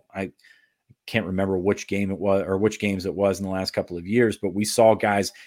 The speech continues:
entering the game before. "Yeah, maybe you should, probably shouldn't throw the redshirt freshman out there just yet."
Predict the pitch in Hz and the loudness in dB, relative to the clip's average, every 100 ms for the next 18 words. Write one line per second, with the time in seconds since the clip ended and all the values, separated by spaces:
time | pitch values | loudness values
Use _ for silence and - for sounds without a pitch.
0 | _ - 117 117 107 98 92 107 107 95 | _ 0 2 4 2 0 0 0 2 0
1 | - 110 101 - _ 180 190 135 123 104 | 0 2 2 0 _ -8 -2 0 0 -2
2 | - - - - 135 101 120 98 - 110 | -6 -16 -10 2 2 4 0 0 4 4
3 | 104 104 101 87 117 - 101 92 101 98 | 6 2 -2 2 2 2 -2 0 -2 -2
4 | 92 120 113 - | -4 2 2 2